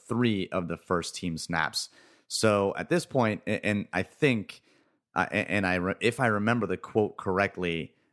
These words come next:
from last week, it was David who said, and I, I think I'm quoting this accurately, "Yeah, there's no way that Anthony Davis doesn't win that right tackle job."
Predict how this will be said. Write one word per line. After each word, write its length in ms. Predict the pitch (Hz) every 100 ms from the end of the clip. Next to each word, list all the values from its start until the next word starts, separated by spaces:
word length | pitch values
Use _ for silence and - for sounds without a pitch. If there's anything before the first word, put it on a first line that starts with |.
| _
from 180 | 101 95
last 340 | 92 90 -
week, 360 | 92 90 85 -
it 100 | 87
was 200 | 85 80
David 380 | 80 101 104 92
who 140 | 95
said, 440 | 90 95 87 87 85 _ _ _ -
and 180 | 92 82
I, 160 | 82 - -
I 60 | 85
think 220 | 127 113
I'm 100 | 82
quoting 280 | 107 95 87
this 140 | 82
accurately, 580 | 87 85 90 78 90 85 _ _ _ -
"Yeah, 580 | 98 104 104 90 82 80 -
there's 240 | 120 101 95
no 300 | 123 120 113
way 180 | 110
that 120 | 101 98
Anthony 280 | 95 92
Davis 300 | 92 95 87
doesn't 360 | - 101 90 -
win 200 | 90 90
that 200 | 87 73
right 200 | 82 71
tackle 260 | 80 78 78
job." 280 | 73 -